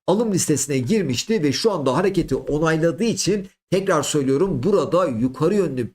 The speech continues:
büyük bir potansiyel oluşma ihtimali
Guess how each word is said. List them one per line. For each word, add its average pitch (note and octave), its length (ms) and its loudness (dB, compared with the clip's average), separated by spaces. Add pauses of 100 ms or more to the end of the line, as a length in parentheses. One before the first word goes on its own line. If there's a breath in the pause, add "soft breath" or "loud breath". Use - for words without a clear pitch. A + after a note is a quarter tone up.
büyük F#3 320 0
bir A#2+ 200 0
potansiyel E3+ 880 0 (240)
oluşma F#3+ 640 0
ihtimali E3+ 800 0